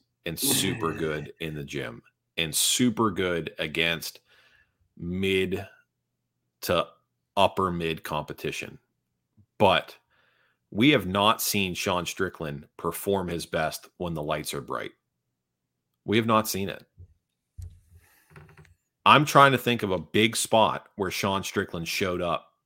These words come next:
Speaker 1: and
Speaker 2: Yeah.
Speaker 1: was like, "Hell yeah, Sean Strickland, that's my dude. That's who I can get behind." Like, what, when did,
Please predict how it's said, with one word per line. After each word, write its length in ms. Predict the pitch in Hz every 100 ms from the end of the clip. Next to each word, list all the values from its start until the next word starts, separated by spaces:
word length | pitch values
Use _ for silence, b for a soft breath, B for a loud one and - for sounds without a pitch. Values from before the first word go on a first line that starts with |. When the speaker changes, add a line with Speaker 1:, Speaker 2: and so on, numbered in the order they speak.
| _ -
Speaker 1:
and 100 | 110
Speaker 2:
Yeah. 40 |
Speaker 1:
was 160 | 80 76
like, 300 | 73 76 - _ _
"Hell 400 | - - 110 87
yeah, 340 | 80 73 67 67 b b b
Sean 340 | - 110 95
Strickland, 480 | - 98 - 69 69 -
that's 300 | 107 95 -
my 140 | 87
dude. 340 | 76 82 67 - _ _ _
That's 260 | 107 104 -
who 140 | 95
I 80 | 87
can 180 | 85 78
get 200 | 80 -
behind." 360 | - - - _ _
Like, 220 | 85 85 - B B -
what, 460 | 90 92 131 - -
when 540 | 85 82 92 123 180
did, 160 | 165